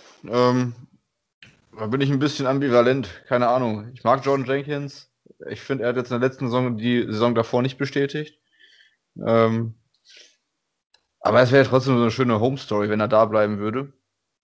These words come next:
Ähm, also ein bisschen Depth bringt er mit, wenn er für ein, zu einem kleineren Paycut bereit wäre, würde ich ihn, glaub ich, zurückbringen. Einfach weil er so ein erfahrener Spieler ist. Ähm, wer weiß auch, was, äh,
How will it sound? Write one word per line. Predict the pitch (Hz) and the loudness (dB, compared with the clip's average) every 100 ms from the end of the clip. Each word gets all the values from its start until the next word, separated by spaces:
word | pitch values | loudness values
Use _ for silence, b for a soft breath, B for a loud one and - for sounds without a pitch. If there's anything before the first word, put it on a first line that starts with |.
| - | -10
Ähm, | 107 104 104 104 104 _ _ _ _ - | -6 -4 -4 -6 -10 _ _ _ _ -12
also | 101 107 107 101 - _ _ _ _ _ _ - | -4 0 0 0 -6 _ _ _ _ _ _ -14
ein | 139 | -10
bisschen | 117 117 101 | -4 -2 0
Depth | 117 120 | 0 0
bringt | 123 127 | -2 2
er | 123 | 2
mit, | 113 127 - - | 2 0 -2 -4
wenn | 113 | 2
er | 123 113 | 4 4
für | 123 | 2
ein, | 117 107 - _ | -2 -4 -10 _
zu | - - | -12 -4
einem | 113 104 - - | -4 -4 -12 -6
kleineren | - 117 139 127 117 | 2 4 4 2 0
Paycut | 113 123 127 131 | -2 -4 -4 -8
bereit | 117 110 120 120 | -6 0 2 2
wäre, | 127 131 113 | 0 0 0
würde | 120 | -2
ich | 123 | -4
ihn, | 117 | -2
glaub | 117 117 | -2 -2
ich, | |
zurückbringen. | - 117 123 - 113 131 - B B B B | -4 -4 -4 -4 -4 -4 -8 B B B B
Einfach | 113 110 | -2 2
weil | 110 | 2
er | |
so | 117 | 2
ein | |
erfahrener | 117 110 120 127 123 | -2 2 4 4 2
Spieler | - - 123 120 | -2 -2 2 2
ist. | 123 123 - _ _ _ _ _ _ _ - | 2 -4 -12 _ _ _ _ _ _ _ -10
Ähm, | 107 110 107 101 98 | -2 -2 -2 -4 -4
wer | 110 | 0
weiß | 104 127 135 | 4 4 4
auch, | 113 | 2
was, | 117 117 - | 0 -2 -12
äh, | 110 107 110 107 104 | -8 -6 -4 -2 -4